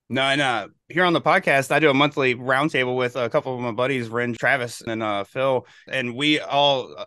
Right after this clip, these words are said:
are huge fans of Nicolas Cage. So I did have to ask, you know, what was it like working with him, especially as such an eccentric character of, you know,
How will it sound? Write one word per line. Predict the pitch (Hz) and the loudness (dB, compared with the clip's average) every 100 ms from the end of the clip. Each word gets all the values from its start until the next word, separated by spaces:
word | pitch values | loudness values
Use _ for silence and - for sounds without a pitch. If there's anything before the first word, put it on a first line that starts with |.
| - | -4
are | 127 117 | 0 0
huge | 151 175 165 | 0 -2 0
fans | 151 156 | 0 0
of | 135 | 0
Nicolas | 127 127 120 | -2 -2 -4
Cage. | 139 143 143 113 | -2 0 0 -2
So | 135 | -2
I | 117 | -2
did | 117 147 | 0 0
have | 131 | 0
to | 131 | 0
ask, | 127 123 - | 0 0 -4
you | 127 | -6
know, | 120 | -2
what | 147 | -2
was | 151 | 0
it | |
like | 147 143 | 0 0
working | 151 147 | 0 -2
with | 123 | -4
him, | 135 170 | -2 -2
especially | 135 143 143 143 | -2 -2 -2 -2
as | 120 | -2
such | 143 135 | -4 -2
an | 123 | -2
eccentric | 113 - 143 127 | -2 -4 -6 -6
character | 101 131 147 127 117 | -2 -2 -2 -2 -2
of, | 113 110 | -2 -4
you | - 104 | -10 -6
know, | 123 | -4